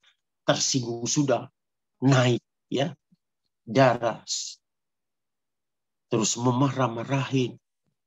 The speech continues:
bagian daripada keluarga kita. Anak nanti bisa saja, "Ya, mama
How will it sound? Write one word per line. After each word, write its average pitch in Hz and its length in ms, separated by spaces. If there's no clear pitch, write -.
bagian 120 400
daripada 117 480
keluarga 123 480
kita. - 320
Anak - 320
nanti 175 240
bisa 147 320
saja, 113 560
"Ya, 277 320
mama 98 640